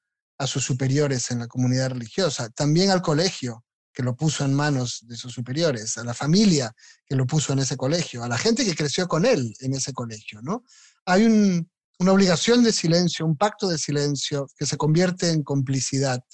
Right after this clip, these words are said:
involuntaria. Creo que eso lo representa otro personaje de la novela, que es Mama Tita, la abuela de, de Jimmy, que vive trata-, o sea, vive incapaz de afrontar lo que ha ocurrido. La realidad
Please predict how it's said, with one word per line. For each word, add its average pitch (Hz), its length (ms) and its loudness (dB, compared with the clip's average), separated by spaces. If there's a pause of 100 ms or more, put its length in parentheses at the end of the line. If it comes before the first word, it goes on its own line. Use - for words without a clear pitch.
(640)
involuntaria. 170 840 2
Creo 220 160 4
que 254 100 0
eso 240 120 -2
lo 233 100 4
representa 190 440 0
otro 185 160 0
personaje 160 460 0
de 160 60 2
la 147 60 2
novela, 156 260 2
que 156 120 -6
es 147 100 -4
Mama 156 240 0
Tita, 151 320 -4
la 147 80 0
abuela 151 380 0 (240)
de, 135 320 -8
de 131 160 -4
Jimmy, 170 400 2 (640)
que 170 160 2
vive 202 600 4 (100)
trata-, 156 560 0
o 165 40 0
sea, 165 160 -4
vive 196 200 4
incapaz 196 580 2 (100)
de 170 280 2 (160)
afrontar 151 720 2
lo 120 160 0
que - 100 -6
ha 127 80 -2
ocurrido. 110 640 -8 (160)
La 135 300 0
realidad 156 640 4